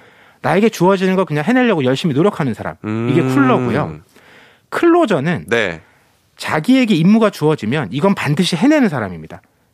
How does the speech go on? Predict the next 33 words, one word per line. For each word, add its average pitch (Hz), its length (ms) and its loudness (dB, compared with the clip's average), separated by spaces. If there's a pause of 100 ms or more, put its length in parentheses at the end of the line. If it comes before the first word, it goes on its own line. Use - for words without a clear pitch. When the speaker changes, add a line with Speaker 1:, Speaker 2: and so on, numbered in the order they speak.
Speaker 1:
즉, 208 180 -2
우리가 190 300 2
뭔가 151 420 -2 (320)
회사에서, 240 400 0
아, 143 160 -4
미들맨들이 196 800 4
있잖아요. 95 480 -8 (100)
Speaker 2:
그쵸. 120 540 -2
Speaker 1:
아, 151 120 -2
요런 233 320 4
일은 240 160 2
저 135 140 -6
사람한테 175 340 -2
맡기면 135 300 -6
해결이 233 260 -2
된다. - 280 -6
Speaker 2:
믿고 185 260 2
맡길 196 320 2
수 190 140 0
있는 147 180 4
사람. 95 320 -2
Speaker 1:
그렇죠. 135 340 -4
그런 233 300 2
사람들이 214 400 0
클로저예요. 143 580 -2
그러니까 95 220 -2
이 147 60 2
Speaker 2:
음. - 20 2
Speaker 1:
정도만 254 380 4
해도 185 120 -2
굉장히 143 280 -4
훌륭한 277 340 2
거죠. 104 400 -6